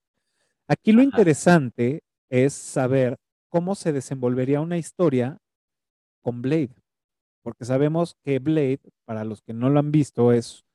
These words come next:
Speaker 1: es un vampiro que no quiere ser vampiro y que está matando vampiros. O sea, ba-, básicamente y burdamente hablando de quién es Blade, ¿no?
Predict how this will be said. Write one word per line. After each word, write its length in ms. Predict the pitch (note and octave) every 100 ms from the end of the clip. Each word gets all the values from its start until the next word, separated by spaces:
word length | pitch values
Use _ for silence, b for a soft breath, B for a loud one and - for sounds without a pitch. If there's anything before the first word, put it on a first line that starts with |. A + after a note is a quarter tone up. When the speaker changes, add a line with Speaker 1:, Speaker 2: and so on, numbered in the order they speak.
| _ _ _
Speaker 1:
es 260 | A#2+ A2+ -
un 240 | C#3 C#3+
vampiro 480 | D3 D3+ C#3+ D3+ C#3
que 140 | -
no 140 | A2+ A#2+
quiere 200 | C3+ C3
ser 160 | D3+ C#3
vampiro 440 | D3 D3+ C#3+ D#3
y 60 | -
que 120 | A2
está 160 | -
matando 400 | A#2+ A#2 A2+ A2+
vampiros. 600 | A2+ B2+ E3+ E3+ - - - - _ _ _ _ _ _ _ _ _ _
O 60 |
sea, 100 | A#2
ba-, 160 | A#2+ C#3+
básicamente 800 | D3 C3+ F3+ - C3 C#3+ D3 F3+
y 140 | D3
burdamente 760 | A#2 B2+ D3 D3 B2+ B2+ C3 C#3
hablando 460 | A2+ A#2 B2 C3 C3
de 140 | A2 - _
quién 180 | B2+ B2
es 160 | A#2+ A2
Blade, 280 | A#2+ G#2+ -
¿no? 160 | B2